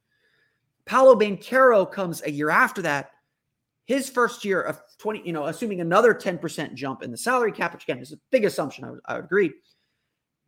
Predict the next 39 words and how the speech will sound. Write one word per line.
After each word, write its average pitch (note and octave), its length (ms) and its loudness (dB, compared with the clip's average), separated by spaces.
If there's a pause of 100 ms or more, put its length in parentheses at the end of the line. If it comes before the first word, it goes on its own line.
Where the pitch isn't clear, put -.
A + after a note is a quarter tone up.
(180)
The F#3 80 -6
first C4+ 320 -2
year A3+ 140 2
of F3 40 -6
his F#3 220 -4
max E3+ 260 -4
extension D3 460 -8
at B2+ 100 -12
twenty-five D#3 520 -4
percent C3 200 -10
of B2+ 40 -10
the - 80 -14
cap C#3+ 240 -10
would C3+ 80 -14
be B2 180 -18
forty-five F#3 560 -2
point D3+ 240 -8
three D3 160 -6
million C3+ 300 -6
dollars. - 500 -14 (1500)
He G3 80 -2
could A#3 160 -2
sign A3+ 240 2
a F#3+ 60 -4
deal F#3 220 0
worth D#3 340 -4
two A3 100 -4
hundred G3 220 -4
sixty-five E3 480 -4
point D#3 180 -10
six - 280 -12
to C3+ 100 -16
two - 260 -10
hundred F#3 240 -8
seventy-six D#3+ 540 -6
point C#3 240 -8
four C3 300 -6 (420)
million D3 500 0
dollars. - 540 -18